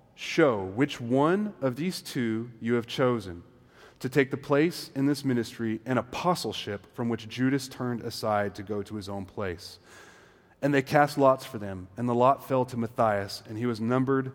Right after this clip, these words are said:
with the eleven apostles. Okay, and that's the last time Matthias is actually mentioned too.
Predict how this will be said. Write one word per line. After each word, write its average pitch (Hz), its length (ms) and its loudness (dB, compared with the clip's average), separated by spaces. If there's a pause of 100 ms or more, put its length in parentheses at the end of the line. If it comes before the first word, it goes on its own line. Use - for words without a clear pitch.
(120)
with 113 140 -6
the 110 100 -4
eleven 107 480 -2 (360)
apostles. 95 760 -6 (160)
Okay, 107 280 -4 (120)
and 113 80 -6
that's 127 160 -2
the 123 60 -8
last 113 240 2
time 117 140 -4
Matthias 113 360 -2
is 98 140 -10
actually 98 340 -8
mentioned 92 380 -10
too. 95 240 -10